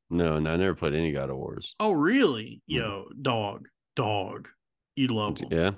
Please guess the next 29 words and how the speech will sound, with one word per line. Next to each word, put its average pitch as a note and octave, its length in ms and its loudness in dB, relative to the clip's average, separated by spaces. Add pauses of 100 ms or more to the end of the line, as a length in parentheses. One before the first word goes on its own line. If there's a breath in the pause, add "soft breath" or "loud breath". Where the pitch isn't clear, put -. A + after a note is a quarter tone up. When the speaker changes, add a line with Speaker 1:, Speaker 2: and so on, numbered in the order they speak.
(300)
Speaker 2:
Yeah. C#3 140 4
Speaker 1:
Yeah. F#2+ 240 2 (1200)
Speaker 2:
I B2+ 120 -4
mean, G#2+ 440 -4 (220)
it's C#3+ 120 0
per-, D3 360 2
perfect D#3 400 2
for C3 140 2
an A2+ 100 0
edible, A2 540 0 (680)
for C3+ 160 -2
sure. A2+ 440 -2 (220)
Speaker 1:
Yeah. E2+ 280 0 (120)
<laughs> - 260 -4 (100)
Speaker 2:
<laughs> - 180 2
Oh, D#3 160 2
dude. B2 540 0 (920 loud breath)
Speaker 1:
All E2+ 60 -4
right. F#2+ 280 -2 (440)
Speaker 2:
Yeah. B2 440 0 (360)
I D#3+ 180 4
would, D#3 180 4
I D#3 160 -2
would C#3 120 -2
highly C3+ 500 -4
recommend A2+ 840 -6 (420)
at C#3 160 4
least C#3+ 240 4
Speaker 1:
Highly. D#2+ 560 2